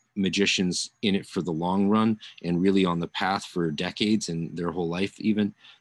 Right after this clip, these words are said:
is when they, the ones who have gained an understanding of how this stuff can be put together in different and creative and powerful ways,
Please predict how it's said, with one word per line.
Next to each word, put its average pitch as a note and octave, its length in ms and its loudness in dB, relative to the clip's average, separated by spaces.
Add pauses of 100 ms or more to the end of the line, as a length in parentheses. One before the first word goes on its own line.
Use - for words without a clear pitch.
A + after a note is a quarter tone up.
is F2+ 240 0
when F#2 240 2
they, F2+ 320 -2
the G2+ 100 -2
ones G2+ 300 2
who G2+ 160 2
have D#2+ 140 -2
gained F#2+ 260 0
an F2+ 120 0
understanding F2+ 600 -2
of E2 80 -6
how F2+ 220 -4
this F2+ 200 -4
stuff - 340 -2
can F2 180 -4
be E2 240 -4 (340)
put - 180 -2
together F#2 460 0
in E2 140 -4
different F#2 440 -2
and E2 260 -6
creative F2+ 580 -2 (320)
and F2 160 -6
powerful F2+ 480 -2
ways, - 540 -8